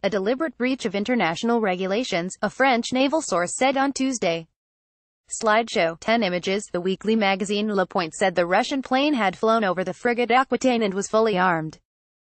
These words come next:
The Aquitaine is equipped with sixteen cruise missiles and sixteen surface-to-air missiles. It is currently operating off Lebanon alongside U S ships as part of France's military contingent fighting Islamic State militants in Syria and Iraq.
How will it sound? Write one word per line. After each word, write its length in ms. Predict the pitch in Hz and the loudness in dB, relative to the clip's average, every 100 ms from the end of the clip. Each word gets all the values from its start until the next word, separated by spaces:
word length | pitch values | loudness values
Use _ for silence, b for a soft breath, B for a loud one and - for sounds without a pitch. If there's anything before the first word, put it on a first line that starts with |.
| _ _ _ | _ _ _
The 180 | 233 233 | -2 2
Aquitaine 480 | 254 269 240 262 233 | 2 2 0 2 2
is 140 | 202 | -2
equipped 400 | 180 - 233 240 | -4 -2 -2 0
with 120 | 185 180 | -6 -6
sixteen 540 | - 254 - 214 214 | -4 -4 -4 -4 -4
cruise 300 | - 202 196 | -2 -2 0
missiles 380 | 208 254 269 226 | -2 0 0 0
and 140 | 175 | -2
sixteen 520 | - 226 - 254 254 | -2 -2 -2 -2 -2
surface-to-air 800 | 254 320 302 240 - 285 262 262 | 0 0 2 0 0 0 2 4
missiles. 580 | 254 214 - 175 170 - _ _ _ _ _ _ _ _ | 2 0 -2 -6 -6 -12 _ _ _ _ _ _ _ _
It 80 | 254 | 0
is 140 | 247 | 0
currently 460 | - 247 277 302 294 | 0 -2 -2 0 2
operating 500 | 220 226 226 214 190 | 2 2 2 2 2
off 200 | 180 190 | 2 2
Lebanon 520 | 185 180 185 180 208 | 2 2 2 2 2
alongside 640 | 202 180 208 233 208 220 208 | 0 2 2 2 0 0 0
U 180 | 220 | 2
S 220 | 220 220 - | 4 2 0
ships 340 | 240 233 - | -2 -2 0
as 180 | 196 190 | 0 0
part 220 | - 302 | 0 2
of 80 | 311 | 2
France's 460 | 247 202 180 190 | 2 2 0 -4
military 480 | 180 208 226 247 247 | -2 -2 -2 0 0
contingent 580 | 247 196 247 254 247 226 | 0 -2 0 0 0 -2
fighting 380 | - 208 226 226 | 2 2 2 0
Islamic 500 | 185 233 262 196 - | 0 2 4 2 0
State 300 | - 208 - | -2 -2 0
militants 580 | 254 294 320 220 240 - | 0 0 0 -2 -2 -2
in 140 | 185 | -2
Syria 460 | - 233 226 226 214 | 0 2 4 4 2
and 120 | 180 | 0
Iraq. 400 | 190 190 170 | -2 -2 -4